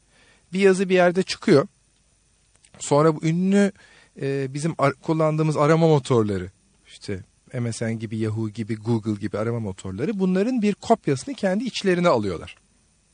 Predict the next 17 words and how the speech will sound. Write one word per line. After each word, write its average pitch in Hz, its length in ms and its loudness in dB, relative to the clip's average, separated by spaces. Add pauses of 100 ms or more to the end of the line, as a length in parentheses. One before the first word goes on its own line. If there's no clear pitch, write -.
(920)
E, 139 100 0
onlar 156 360 4
kendi 190 280 2
içlerine 226 320 -2
aldıkları 135 500 0
zamansa, 113 600 -4 (280)
e, 170 340 -8
iş 196 160 -8
şuna 202 360 -2
dönüyor. 151 380 -2 (360)
Sen 190 240 2
yazıyı 196 380 2
çıkartsan 277 800 2
bile 147 400 4 (100)
web 123 180 -6
sitesinden 156 600 -4 (300)
hala 226 680 6